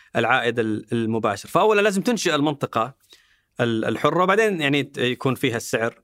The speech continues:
ال-، الأميز. فيما دون ذلك، آه، عرض وطلب. أكيد إذا ما فيه طلب، إحنا في المراكز اللوجستية بيكون في مناطق كبيرة، بالتالي نتوقع عشان العرض والطلب تبدأ تنخفض،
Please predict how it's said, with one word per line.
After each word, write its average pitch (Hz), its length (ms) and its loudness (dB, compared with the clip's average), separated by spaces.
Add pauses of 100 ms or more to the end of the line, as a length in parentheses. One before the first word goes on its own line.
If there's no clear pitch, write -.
(140)
ال-، 110 340 -2
الأميز. 113 440 -4
فيما 175 380 0
دون 247 220 0
ذلك، 220 520 0 (180)
آه، 156 800 -2
عرض 151 280 0
وطلب. 120 260 -4 (520)
أكيد 175 260 2
إذا 147 120 2
ما 165 160 2
فيه 135 520 -2
طلب، 151 340 0 (600)
إحنا 180 220 2
في 165 60 -2
المراكز 180 360 2
اللوجستية 165 800 0 (500)
بيكون 143 240 2
في 190 100 0
مناطق 175 280 2
كبيرة، 117 540 0 (420)
بالتالي 180 340 2
نتوقع 175 720 0
عشان 220 220 2
العرض 165 300 2
والطلب 175 440 0
تبدأ 151 280 -2
تنخفض، - 440 -6